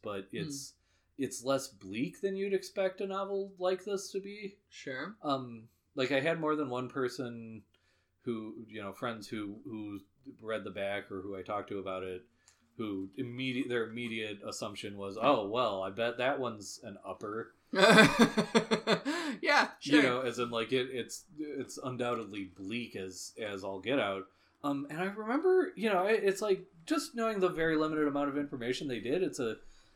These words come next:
Speaker 1: it seems like a logical assumption, but my
Speaker 2: Mm-hmm.
Speaker 1: reaction was always,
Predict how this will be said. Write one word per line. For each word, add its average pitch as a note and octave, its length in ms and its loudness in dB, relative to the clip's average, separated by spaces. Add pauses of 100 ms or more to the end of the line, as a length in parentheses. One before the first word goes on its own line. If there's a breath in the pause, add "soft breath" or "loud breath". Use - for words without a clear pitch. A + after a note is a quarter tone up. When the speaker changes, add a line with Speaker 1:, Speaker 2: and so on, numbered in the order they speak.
Speaker 1:
it B2 300 -2 (400)
seems D#3 340 -6
like D3 160 0
a C3 60 2
logical C3 480 0
assumption, B2+ 420 -4
but E3 260 -4
my C3 100 -8
Speaker 2:
Mm-hmm. B2 100 -2
Speaker 1:
reaction G#3 320 -2
was G3+ 140 -8
always, F3 380 -2